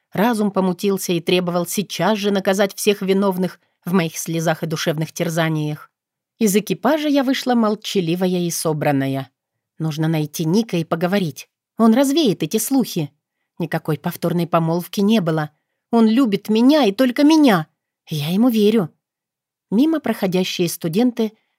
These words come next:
приветствовали нас с Цветиком, мило улыбались и спрашивали, когда я вернусь к работе. Я сухо здоровалась,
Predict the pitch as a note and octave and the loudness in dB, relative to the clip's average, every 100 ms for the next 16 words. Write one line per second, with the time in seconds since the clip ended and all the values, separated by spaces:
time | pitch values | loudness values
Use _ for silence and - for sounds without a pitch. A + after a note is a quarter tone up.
0 | _ G#3+ A3 G4 - - C#4 C#4 B3+ G#3+ | _ -2 0 -2 -6 -6 0 2 2 0
1 | - - - _ - D#3 D#3+ D#3 - D#3+ | -4 -10 -16 _ -6 -4 -4 -4 -2 -4
2 | - _ _ _ C#4+ G4 F3 C#3+ D3 D3+ | -6 _ _ _ 2 2 2 0 -2 0
3 | C4 D#4 C#4 - - F3 - G#3 C#4 - | 0 -2 -4 -8 -10 -10 -4 -2 -2 -4
4 | A#3 A3 A3+ _ _ - G3+ F3+ D#4 F4+ | -2 -2 -2 _ _ -2 0 2 2 2
5 | A#3 E3 E3+ - F#3 E3+ D#3 D3 - D3+ | 0 -2 -4 -4 -2 -2 -2 -2 -4 -6
6 | - _ _ _ _ E3+ F3 - - - | -8 _ _ _ _ -4 -4 -2 -4 -2
7 | D#3 D#3 D3 G#3 A#3 G#3+ G3+ | -4 -2 0 0 0 -2 -4